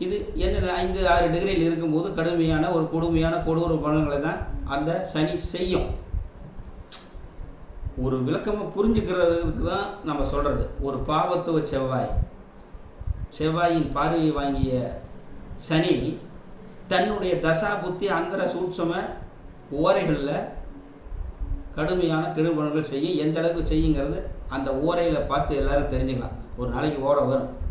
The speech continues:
ஒரு நாளைக்கு மாத்துக்கட்டில் ஒ-, ஒரு, ஒரு மணி நேரத்துக்கு ஒருத்தர ஏழு கிரகங்களுடைய ஓரையில மாறி வந்துக்கிட்டு தான் இருக்கும். அப்படிங்கிற நிலையில இங்கே சனி திசை ஆரம்பிக்குது. என்ன நடக்கும்? சனி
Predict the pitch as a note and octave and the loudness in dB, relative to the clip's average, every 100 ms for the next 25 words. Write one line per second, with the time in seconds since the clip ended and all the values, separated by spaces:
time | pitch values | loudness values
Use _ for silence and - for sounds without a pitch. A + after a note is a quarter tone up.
0 | - - - A2+ A#2+ C#3+ C#3+ B2+ B2+ E2+ | -2 -2 -2 0 0 2 2 2 -2 -2
1 | - - - - - - - - B2+ D3+ | -4 -6 -10 -8 -6 -6 -6 -6 0 2
2 | D#3 C#3+ D#3+ E3 C#3+ C3+ C3 B2+ B2 C3+ | 2 2 2 2 2 4 2 2 2 2
3 | C3 C#3+ D3 C3+ C#3+ D#3 D#3 C3+ B2+ C#3+ | 2 2 4 2 4 2 2 2 2 2
4 | E3 - C3 D3 C#3+ C3 B2+ C#3+ D#3+ D3 | 0 -2 -2 0 2 2 2 2 4 2
5 | C#3+ C3+ C3+ E3+ - - - - - B2+ | 2 2 0 0 -4 -10 -16 -18 -10 -2
6 | B2+ D#3 D#3+ C#3+ D#3 C3 C#3+ D#3 C3+ C#3+ | 2 4 4 4 2 2 4 4 2 2
7 | D#3 D3+ C#3 D3+ C3 A#2+ - - - - | 2 2 0 4 4 2 -6 -12 -16 -8
8 | C3 D#3 F3+ F3+ D3 C#3+ B2+ - - - | -2 2 4 6 4 4 2 2 0 -6
9 | - D3+ F3+ F3+ D3 - - - G3 A#3 | 2 4 4 4 2 2 -6 -4 -2 0
10 | G#3+ F3 G3 E3+ E3 E3 D3+ B2+ B2 B2+ | -2 -2 0 4 6 6 4 2 -6 -6
11 | - - - C#3 G3+ G#3 D#3 D3 C#3 C#3+ | -10 -14 -2 0 2 2 2 2 -2 -4
12 | D3 - - - F3+ | -6 -8 -10 -4 0